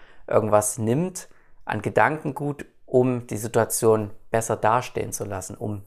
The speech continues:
sich besser dastehen zu lassen. Und letztendlich auch, um dieses unangenehme Gefühl, was eigentlich da ist, zu überdecken. Vielleicht auch mit, äh, einer Art Wut zu überdecken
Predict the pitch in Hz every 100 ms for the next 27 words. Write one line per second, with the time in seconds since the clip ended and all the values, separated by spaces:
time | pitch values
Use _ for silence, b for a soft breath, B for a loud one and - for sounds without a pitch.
0 | - - 160 170 - - 104 101 - 104
1 | 101 - 95 98 110 107 101 165 175 -
2 | _ b b b b b b b b -
3 | 123 165 151 - 120 135 135 - 127 120
4 | 123 110 113 139 156 143 123 117 113 113
5 | 110 107 - 190 180 117 107 - 107 101
6 | - 110 120 - - - 120 113 104 123
7 | 117 - - - - - - - - 110
8 | 98 104 - - - 98 98 - - 107
9 | 98 95 - _ _ _ _ _ _ _
10 | - 113 104 107 110 98 - - - 139
11 | 120 139 139 123 127 127 135 135 170 185